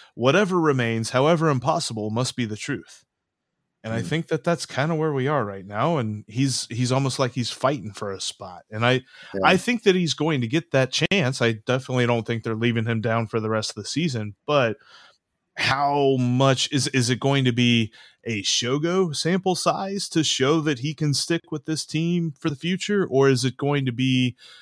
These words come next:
Speaker 1: enough of a chance where he's gonna get the showcase? Th-, that's, that's the big
Speaker 2: Yeah, I don't
Speaker 1: question.
Speaker 2: know. I really don't know. I don't know what they, what their future plans are for him. I don't,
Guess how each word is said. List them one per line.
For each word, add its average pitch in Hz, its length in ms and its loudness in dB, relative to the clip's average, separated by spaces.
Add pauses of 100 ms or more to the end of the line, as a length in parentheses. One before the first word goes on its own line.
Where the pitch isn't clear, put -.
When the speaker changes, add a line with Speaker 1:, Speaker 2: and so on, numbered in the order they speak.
(140)
Speaker 1:
enough 131 640 2
of 131 100 0
a 120 80 0
chance 104 680 -6 (340)
where 104 560 0 (140)
he's 107 240 -6
gonna 120 180 -4
get 113 160 -4
the 107 60 -10
showcase? - 520 -10 (160)
Th-, 110 280 -8
that's, 139 480 2
that's 135 240 -2
the 127 100 -6
big 113 180 2
Speaker 2:
Yeah, 85 100 -6
I - 20 -6
don't 120 100 -4
Speaker 1:
question. 85 200 -8
Speaker 2:
know. - 60 -18 (880)
I 98 80 0
really 113 340 2
don't 98 220 0
know. 95 180 -2
I 104 100 2
don't 131 220 6
know 117 160 6
what 110 240 4
they, 107 200 4
what 113 220 2
their 104 140 4
future 120 340 0
plans 135 380 2
are 139 160 6
for 139 120 0
him. 135 320 0
I 104 120 0
don't, 101 260 -2